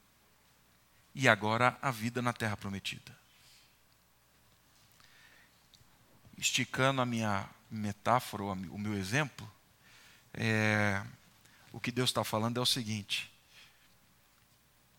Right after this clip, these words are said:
você tem uma certidão de nascimento com o seu nome, mas agora eu quero que você transfira aquilo que é, tá escrito aqui,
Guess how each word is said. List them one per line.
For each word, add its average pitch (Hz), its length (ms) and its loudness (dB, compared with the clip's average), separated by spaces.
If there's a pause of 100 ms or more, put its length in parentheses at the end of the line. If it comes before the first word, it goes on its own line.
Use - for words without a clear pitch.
(420)
você - 160 -6
tem 143 140 -2
uma 175 140 0
certidão 127 460 0
de 117 60 -6
nascimento 110 560 -4
com - 80 -12
o - 40 -6
seu 98 140 -4
nome, 92 260 -12 (2000)
mas 120 160 2
agora 123 240 4
eu 127 40 -8
quero 127 180 2
que - 80 -16
você 123 200 -2
transfira 113 640 -2 (1500)
aquilo 131 340 -2
que - 140 0
é, 107 260 6 (320)
tá 113 100 -2
escrito 110 400 -4
aqui, 123 300 -4